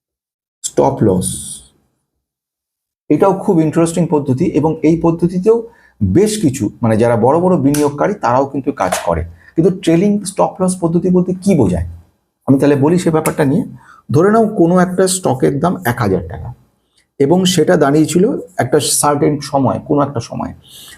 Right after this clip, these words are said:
আজ সেটা বেড়ে যাচ্ছে, তোমার কাছে যে তথ্যগুলো দেওয়া আছে, তোমাকে একটা প্রফিট বুক করতে হবে, এই জন্য তুমি একটা স্টপ লস তৈরি করে রেখেছো। এই যে স্টপ লসটা তৈরি করে রেখেছো, তুমি এই স্টপ লসটা ধরে নিয়েছো,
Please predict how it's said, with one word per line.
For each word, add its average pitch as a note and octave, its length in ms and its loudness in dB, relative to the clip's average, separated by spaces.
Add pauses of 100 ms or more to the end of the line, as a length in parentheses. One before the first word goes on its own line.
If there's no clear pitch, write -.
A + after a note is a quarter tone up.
(140)
আজ F3+ 240 0
সেটা E3+ 280 0
বেড়ে A#2+ 260 4
যাচ্ছে, A#2+ 440 0 (360)
তোমার G#3+ 320 2
কাছে G3 160 0
যে E3 260 0 (280)
তথ্যগুলো F3 460 2
দেওয়া A#2 280 4
আছে, A2+ 140 -2
তোমাকে C3 280 0
একটা C#3+ 120 0
প্রফিট C3+ 460 -2
বুক B2 180 -2
করতে - 280 -4
হবে, B2+ 180 0 (400)
এই E3 160 2
জন্য G#3 180 2
তুমি F#3 260 2
একটা F#3 240 0
স্টপ D#3 440 -2
লস E3+ 220 4 (100)
তৈরি C3 220 2
করে G#2+ 220 2
রেখেছো। - 380 -6
এই C3+ 80 2
যে C#3 80 0
স্টপ D3+ 420 -2
লসটা A3 300 -4
তৈরি D3 180 2
করে D3+ 220 2
রেখেছো, B2+ 280 0 (380)
তুমি E3+ 180 4
এই G#3 60 4
স্টপ E3+ 320 -2
লসটা F#3 260 2
ধরে C3 260 4
নিয়েছো, F3 380 2